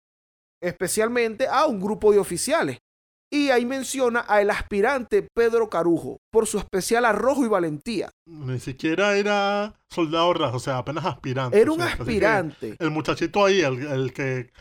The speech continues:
Speaker 2: el que lleva y trae las cosas.
Speaker 1: Ajá,
Speaker 2: Y
Speaker 1: un
Speaker 2: ya lo está recomendando como un tipo serio.
Speaker 1: veinte años, claro, lo mandó a recomendar a Bermúdez. "Mira, anótame ahí al carajito este. ¿Cómo que te llamas tú? Pedro. Anótame ahí a Pedro.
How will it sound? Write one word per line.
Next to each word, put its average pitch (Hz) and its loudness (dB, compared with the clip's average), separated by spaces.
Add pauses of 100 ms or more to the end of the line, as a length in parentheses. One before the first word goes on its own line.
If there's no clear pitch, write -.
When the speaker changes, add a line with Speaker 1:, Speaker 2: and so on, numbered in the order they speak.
(300)
Speaker 2:
el 139 -4
que 139 -2
lleva 170 0
y 156 -4
trae 185 0
las 139 -2
cosas. 120 -8
Speaker 1:
Ajá, 277 0
Speaker 2:
Y 240 2
Speaker 1:
un - -2
Speaker 2:
ya 143 0
lo 165 4
está 190 0
recomendando 165 -2
como 160 -6
un 131 -6
tipo - -6
serio. 113 -8
Speaker 1:
veinte 214 0
años, 214 0
claro, 185 2
lo 208 4
mandó 190 0
a 208 4
recomendar 214 2
a 233 4
Bermúdez. 185 0
"Mira, 185 -2
anótame 214 -4
ahí 220 0
al 208 -2
carajito 202 -2
este. 202 -4
¿Cómo 226 -4
que 226 0
te 220 2
llamas 240 -2
tú? 233 -4
Pedro. 170 0
Anótame 208 -2
ahí 214 0
a 196 0
Pedro. 165 -2